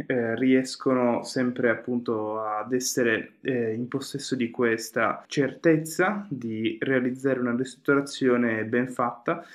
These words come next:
e soprattutto senza sorprese. Gli imprevisti si cerca sempre di evitarli, a volte fanno parte del gioco, ma è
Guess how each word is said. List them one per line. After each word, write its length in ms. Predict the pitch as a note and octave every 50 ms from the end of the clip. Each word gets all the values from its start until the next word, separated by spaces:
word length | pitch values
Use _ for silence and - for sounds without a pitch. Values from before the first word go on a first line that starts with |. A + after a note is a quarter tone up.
| - - -
e 180 | - C3 B2+ -
soprattutto 1160 | - - - C#3 C3+ C3+ C#3 C3 C3 C3 - - C#3 C3 C3 B2+ - - C#3+ C#3 C3+ B2 - -
senza 920 | - - - - C#3 B2+ A#2+ A#2+ A#2+ - - A#2 A#2 A2+ G#2+ G#2+ G#2+ - -
sorprese. 800 | - - - - B2+ A#2 A#2 - - A#2+ G#2 C#2 - - - - - -
Gli 80 | B2+
imprevisti 840 | C3 C3 C3 C#3 C3+ B2+ D3 D#3+ D#3+ E3 D#3 D#3+ D#3+ D3+ D3+ - - -
si 260 | - - - C3+ C3+
cerca 340 | - D3 C#3+ C3+ - C#3 B2+
sempre 380 | - - C#3 C3 C3+ - C#3
di 80 | C3 C3
evitarli, 580 | C3 C#3 C#3 C#3 D3 D3 D#3 D#3 D#3+ E3+ F3+ F3+
a 60 | C#3+
volte 260 | A2 A2 A2 - C3
fanno 240 | - C3+ B2+ A#2+ A#2+
parte 240 | - C3 B2+ - C#3
del 140 | C3 C3
gioco, 540 | C3 - - D3 C#3+ C#3+ C#3+ - E3+ E3+ E3+ - - - - - -
ma 260 | - B2 A#2+ A#2+ B2
è 320 | B2+ B2+ B2+ - - -